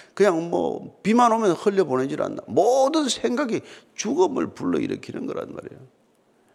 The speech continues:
심지어 몸에 해독제가 있-, 독-, 독이 있는 약이라도 말이에요. 돈이 되면 그러면 약을 만들어서 팔지를 않나?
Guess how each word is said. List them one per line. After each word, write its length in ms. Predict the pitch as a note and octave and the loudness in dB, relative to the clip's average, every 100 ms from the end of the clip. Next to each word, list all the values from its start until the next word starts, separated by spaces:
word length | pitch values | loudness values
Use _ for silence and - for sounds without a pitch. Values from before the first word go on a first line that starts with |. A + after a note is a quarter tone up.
| _ _ _ _ _ _ _ _ _ _ _ _ _ _ _ _ _ - | _ _ _ _ _ _ _ _ _ _ _ _ _ _ _ _ _ -4
심지어 360 | - A#3+ B3+ | 4 4 6
몸에 340 | G#3+ A#3+ A#3+ F3+ | 4 2 4 2
해독제가 440 | F3+ G#3 G#3 G#3+ | 4 2 4 2
있-, 300 | F#3+ F#3+ F#2+ | 2 -2 -6
독-, 380 | - F#3+ F#3+ - | -4 -4 -4 -8
독이 260 | E3 G#3 A3+ | -4 -2 -2
있는 260 | G3 G3 | -2 -2
약이라도 500 | D3+ C#3 G3+ A3+ F#3+ | 2 2 4 0 0
말이에요. 240 | E3 C3+ - | -2 -4 -2
돈이 260 | C#3+ A3+ | 0 2
되면 340 | B3+ A#3 A#3 G3 | 2 0 -2 -2
그러면 320 | G3+ A#3 A3 | 0 0 0
약을 240 | F#3 F3+ | 0 0
만들어서 460 | F#3 D3+ C3 C#3 C#3+ | 0 -2 -2 -4 -6
팔지를 540 | - - - - - - | -12 -12 -10 -10 -8 -10
않나? 300 | - - | -10 -14